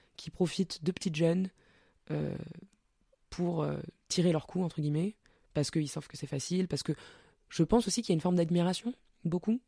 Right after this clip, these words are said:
chez les, chez les jeunes comédiennes, euh, par rapport à certains professeurs. Il y a une sorte d'aura, euh, qu'on invente aussi un peu, hein, à mon sens. Euh, le charisme, euh, pour moi, c'est,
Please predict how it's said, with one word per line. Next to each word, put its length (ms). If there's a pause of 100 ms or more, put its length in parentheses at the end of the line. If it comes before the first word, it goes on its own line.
chez 240
les, 680 (420)
chez 120
les 100
jeunes 200
comédiennes, 480
euh, 100
par 140
rapport 180
à 80
certains 240
professeurs. 340
Il 60
y 40
a 120
une 100
sorte 240
d'aura, 520
euh, 20 (640)
qu'on 160
invente 320
aussi 260
un 120
peu, 240
hein, 160
à 20
mon 160
sens. 300
Euh, 260 (400)
le 140
charisme, 480
euh, 240
pour 180
moi, 180
c'est, 280